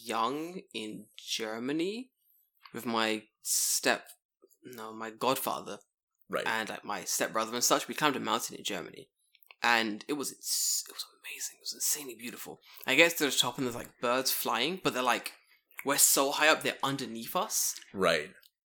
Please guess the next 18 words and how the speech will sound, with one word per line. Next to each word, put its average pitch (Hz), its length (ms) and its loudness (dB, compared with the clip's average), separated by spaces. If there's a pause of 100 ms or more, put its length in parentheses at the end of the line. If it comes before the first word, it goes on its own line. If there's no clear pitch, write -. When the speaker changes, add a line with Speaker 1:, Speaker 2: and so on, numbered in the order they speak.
(880)
Speaker 1:
My 110 120 -16
mind 120 240 -14
was 110 120 -4
fucking - 480 -10
blown. 127 920 -6
I 117 60 -2
still 208 220 6
remember 131 320 4
it. 95 120 -10
I - 40 -8
remember 151 220 6
thinking, 151 300 2
like, 110 140 0
so - 100 0
we 147 40 0
got 220 140 6
to 147 120 -4
the, - 80 -6